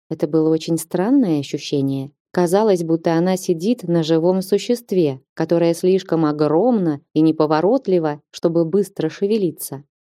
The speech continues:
Опустив руку, Оля подумала, что камень до странного тёплый, а ещё бархатистый. Она ласково погладила существо, успокаивая его непонятную тревожность.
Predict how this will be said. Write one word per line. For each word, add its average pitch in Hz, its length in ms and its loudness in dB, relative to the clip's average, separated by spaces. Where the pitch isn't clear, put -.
Опустив 214 520 0
руку, 262 560 2
Оля 202 240 4
подумала, 208 560 2
что 170 240 -4
камень 240 520 2
до 156 160 -2
странного 277 560 2
тёплый, 175 580 -2
а 156 120 -4
ещё 175 500 -2
бархатистый. 190 960 -4
Она 165 240 2
ласково 170 440 -2
погладила 175 720 2
существо, 151 720 -2
успокаивая 165 960 0
его 147 340 0
непонятную 170 840 0
тревожность. 139 800 -6